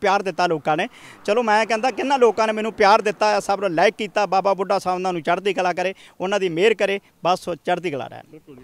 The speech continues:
Speaker 2: ਤੇ ਗੱਲ ਕਰੀਏ ਸੰਘਾ ਜੀ, ਤੁਸੀਂ, ਅਹ, ਪਿੱਛੇ ਇੱਕ ਤੁਹਾਡਾ ਬੜਾ ਕਹਿੰਦੇ ਸੀ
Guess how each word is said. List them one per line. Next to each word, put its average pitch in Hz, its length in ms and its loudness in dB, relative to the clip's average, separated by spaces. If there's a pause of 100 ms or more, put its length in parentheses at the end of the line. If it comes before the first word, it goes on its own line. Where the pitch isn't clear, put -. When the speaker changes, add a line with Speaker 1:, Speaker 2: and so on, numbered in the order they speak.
Speaker 2:
ਤੇ 180 60 -16
ਗੱਲ 208 100 -8
ਕਰੀਏ 226 120 -6
ਸੰਘਾ 226 260 0
ਜੀ, 226 60 0
ਤੁਸੀਂ, 202 380 -4
ਅਹ, 139 300 0
ਪਿੱਛੇ 170 280 -8
ਇੱਕ 165 80 -8
ਤੁਹਾਡਾ 143 320 -4
ਬੜਾ 135 320 -4
ਕਹਿੰਦੇ 139 300 -6
ਸੀ 151 180 -8